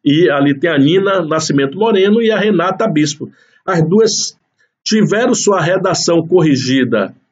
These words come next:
né, a prova discursiva corrigida, pelo direito de ter se classificado em cotas naquele quadro da objetiva, né, que é três vezes o número de vagas.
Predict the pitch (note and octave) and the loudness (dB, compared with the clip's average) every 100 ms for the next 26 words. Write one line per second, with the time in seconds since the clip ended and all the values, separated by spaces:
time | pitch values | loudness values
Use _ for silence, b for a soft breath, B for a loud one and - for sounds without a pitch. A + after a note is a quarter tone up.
0 | _ A2+ C#3+ D3+ D#3+ D#3+ D#3+ D#3 D3+ D3 | _ -4 -2 0 0 0 -2 -4 -4 -4
1 | D#3 C#3 A#2+ A#2+ B2 A2 G#2 b b b | -2 0 0 -2 -2 -2 -4 b b b
2 | - A3+ A3 F#3+ D#3 D#3+ D#3 C#3+ D3+ D3 | 0 2 2 2 2 0 -2 -2 -4 -4
3 | - G#3+ G#3 - F3 - - C#3+ C#3 C3+ | -2 -2 -2 -2 -4 -4 -8 -6 -4 0
4 | F3+ - - E3+ F3 G#3 - D#3+ D3 D#3+ | -2 -2 -2 -2 -2 -4 -4 -4 -2 -2
5 | D3 - C#3+ D3+ C#3+ C#3+ E3 D3 C#3 C#3+ | -4 -2 -2 0 0 0 0 0 0 -2
6 | - C3 D3+ C4+ - _ _ - B2+ C#3+ | -2 -2 -2 -4 -10 _ _ -6 -6 -4
7 | C3+ D#3 C3+ C3+ C3+ B2+ C3 C3 B2 B2+ | -4 -2 -2 0 0 0 0 0 0 0
8 | E3 G#3+ - | -2 -4 -6